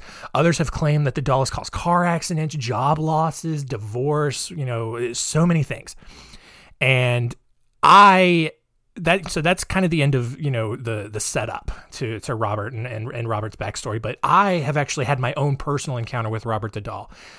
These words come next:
Um, back in twenty seventeen, I was traveling through Florida for a book that I was writing,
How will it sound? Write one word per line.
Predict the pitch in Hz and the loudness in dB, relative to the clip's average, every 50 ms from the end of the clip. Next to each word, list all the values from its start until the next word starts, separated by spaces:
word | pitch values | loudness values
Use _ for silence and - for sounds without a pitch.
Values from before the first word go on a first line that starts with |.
| - - - | -20 -12 -10
Um, | 101 104 101 95 95 95 95 117 - _ - | -8 -6 -6 -6 -6 -8 -10 -12 -14 _ -8
back | 151 139 151 170 - | -2 0 0 0 2
in | 185 160 | 0 0
twenty | - - 196 180 156 | 2 2 2 2 2
seventeen, | - - 175 147 139 135 - - 147 127 127 127 | 2 2 2 2 0 -2 -2 -2 -2 0 0 0
I | 117 | 0
was | 117 - | 0 -2
traveling | - - 135 127 127 127 127 127 | -2 0 0 0 2 2 0 -2
through | - - 131 | 0 -2 -6
Florida | - - - 120 113 113 110 113 | -6 -4 -4 -2 -2 0 -2 -2
for | 107 - - 113 | -4 -4 -4 -6
a | 107 | -4
book | 101 110 107 113 - | -2 -2 -4 -4 -4
that | - 123 | -6 -6
I | 110 110 | -4 -4
was | 101 104 98 104 | -4 -6 -6 -6
writing, | 107 101 101 98 107 101 101 107 | -6 -4 -4 -4 -4 -4 -6 -6